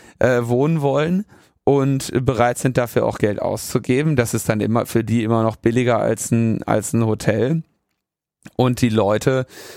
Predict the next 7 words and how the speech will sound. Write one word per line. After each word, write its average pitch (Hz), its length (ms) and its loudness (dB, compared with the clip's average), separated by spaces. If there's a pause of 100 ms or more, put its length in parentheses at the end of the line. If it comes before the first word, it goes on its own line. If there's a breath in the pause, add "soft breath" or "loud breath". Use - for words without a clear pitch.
(160 loud breath)
äh, 120 220 2
die 113 240 0
dann 117 180 2
eben 110 220 2
ihre 117 240 2
Wohnungen 110 380 2
bereitstellen, 127 840 -2